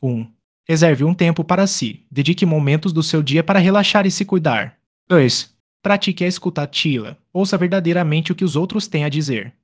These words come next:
Três. Expresse gratidão. Agradeça as pessoas ao seu redor. Isso cria um ambiente positivo. Você pode aprender mais sobre isso em dicas para praticar a gratidão diariamente.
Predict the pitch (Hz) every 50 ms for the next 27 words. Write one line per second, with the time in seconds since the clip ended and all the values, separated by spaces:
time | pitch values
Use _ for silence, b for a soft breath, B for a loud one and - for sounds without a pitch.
0 | _ _ _ _ - 208 165 131 120 - - - _ _ _ _ _ _ - -
1 | 175 - - 190 196 196 208 160 175 175 185 - - 185 156 143 123 113 113 -
2 | _ - 156 147 139 143 156 160 160 175 175 - 190 - - 196 180 - 180 175
3 | 170 151 170 156 - - 170 160 151 190 170 156 147 147 147 147 _ _ - -
4 | 196 190 - 214 202 - 175 180 185 175 147 143 143 143 147 156 - 165 156 -
5 | 175 160 160 156 - - 156 131 117 107 - - - _ _ _ _ _ _ -
6 | 117 - - 175 175 226 226 202 214 202 214 208 196 165 143 139 135 131 143 156
7 | - - 185 180 160 147 135 - - 147 143 127 156 180 - 196 190 - - 170
8 | 170 170 - 170 175 180 - 196 - 180 170 165 139 143 143 170 - - 196 160
9 | 156 165 151 156 151 139 147 143 147 135 120 113 113 - - - -